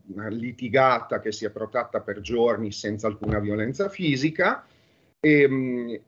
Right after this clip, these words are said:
e la conseguenza immediata è stata che io sono stato denunciato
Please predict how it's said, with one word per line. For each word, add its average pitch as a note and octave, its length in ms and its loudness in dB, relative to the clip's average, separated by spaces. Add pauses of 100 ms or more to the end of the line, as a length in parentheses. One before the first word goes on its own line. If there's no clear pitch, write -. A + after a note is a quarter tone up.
(180)
e D3 380 6
la C3+ 280 0
conseguenza D3 640 -2
immediata C#3+ 640 0
è F3+ 120 -2
stata B2 420 -6
che - 240 -6
io D#3 380 2
sono D#3+ 300 -6
stato G#2 640 -6
denunciato C3+ 1120 -2